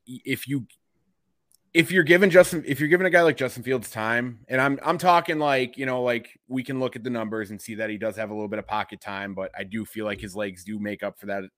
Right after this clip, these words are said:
a bit as well. And he does hold on to the ball a bit long. I don't think any of that stuff can be disputed,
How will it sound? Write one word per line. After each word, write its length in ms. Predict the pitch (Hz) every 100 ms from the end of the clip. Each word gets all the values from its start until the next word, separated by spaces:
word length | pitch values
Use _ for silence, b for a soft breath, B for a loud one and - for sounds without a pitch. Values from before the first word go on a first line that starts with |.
| _ 117
a 80 |
bit 320 | 110 - 117 113
as 160 | 98
well. 260 | 98 101 104
And 80 | 101
he 80 |
does 200 | 101 107
hold 180 | 113 110
on 140 | 110 113
to 40 |
the 80 | 107
ball 240 | 160 175
a 60 | 127
bit 200 | 113 92
long. 280 | 98 95 95 B B
I 60 | 123
don't 100 | 120
think 140 | 120
any 160 | 120 117
of 60 | 110
that 160 | 104
stuff 240 | - 110 -
can 100 | 104
be 80 |
disputed, 560 | 92 - 113 110 92